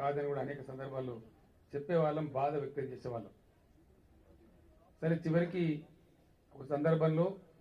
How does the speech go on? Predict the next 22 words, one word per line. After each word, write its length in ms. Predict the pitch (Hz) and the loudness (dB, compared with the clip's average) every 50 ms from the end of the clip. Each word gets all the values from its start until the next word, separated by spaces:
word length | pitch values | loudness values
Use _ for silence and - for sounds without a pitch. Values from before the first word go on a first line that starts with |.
| - - - - _ - _ _ _ - - - - - - - - _ _ _ - | -20 -20 -20 -20 _ -20 _ _ _ -20 -20 -20 -20 -20 -20 -20 -20 _ _ _ -10
ఆయన 160 | 147 147 151 147 139 139 | -6 -4 -2 0 0 4
ఎవరి 180 | 147 170 180 175 180 | 4 4 4 6 4
మాట 140 | 175 175 170 170 160 | 4 4 4 2 0
వినకుండా 340 | 160 165 165 170 160 156 151 147 - 131 | 0 0 0 0 0 0 0 0 0 0
ఛార్జీలు 360 | 131 147 147 147 165 156 - 143 | -2 -2 -2 -2 -2 -4 -2 -2
పెంచిన 220 | 143 143 143 139 - 131 | -4 -6 -6 -8 -8 -8
సమయంలో 380 | 131 143 147 143 143 143 143 139 120 - - - - - - - - - - - - - - - - - - - _ _ - | -6 -6 -4 -2 2 4 6 6 6 2 -2 -8 -18 -20 -20 -20 -20 -20 -20 -20 -20 -20 -20 -20 -20 -20 -20 -20 _ _ -16
ఇంకా 160 | 135 131 120 - - | -14 -14 -10 -8 -6
సమైక్య 460 | 131 147 170 180 185 180 180 190 180 165 | -2 2 2 2 2 0 0 0 2 4
రాష్ట్రంలో 440 | 165 170 165 - 170 170 165 165 170 170 170 - | 4 2 2 0 0 0 2 2 2 2 2 0
తెలంగాణ 340 | 147 147 156 156 156 160 156 147 139 127 | -4 -2 -2 -2 -2 -2 -2 -4 -2 -2
బాగుపడే 400 | 135 143 143 143 - 151 143 143 143 131 | 0 0 0 -2 -2 -4 -4 -4 -4 -6
ప్రసక్తి 340 | 123 - 147 143 - 127 120 123 | -6 -6 -8 -10 -10 -10 -6 -4
లేదు, 200 | 131 139 147 185 214 - - - _ _ _ _ _ - _ _ _ _ _ _ _ _ - | -4 -4 -4 -6 -8 -10 -14 -20 _ _ _ _ _ -20 _ _ _ _ _ _ _ _ -4
వాళ్ళకు 280 | 131 143 151 160 156 147 147 | 0 0 2 2 0 0 -2
మన 80 | 143 139 123 127 | -2 -2 0 2
బాధలు 260 | 139 156 170 175 165 151 | 4 4 4 4 4 2
అర్థం 200 | 143 - 156 147 147 | 0 -2 -4 -2 -2
కావనే 200 | 147 147 143 135 131 | -2 -2 -2 -4 -6
ఉద్దేశంతోని 580 | - 151 147 139 135 135 131 127 131 135 131 117 113 - - - - - - - - - - _ _ _ _ _ _ - - - | -6 -8 -8 -8 -8 -10 -10 -10 -8 -8 -10 -10 -12 -16 -20 -20 -20 -20 -20 -20 -20 -20 -20 _ _ _ _ _ _ -20 -10 -6
నేను 160 | 143 147 147 147 | -4 -4 -2 0
తెలంగాణ 340 | 147 147 156 156 165 160 | 0 0 2 2 2 2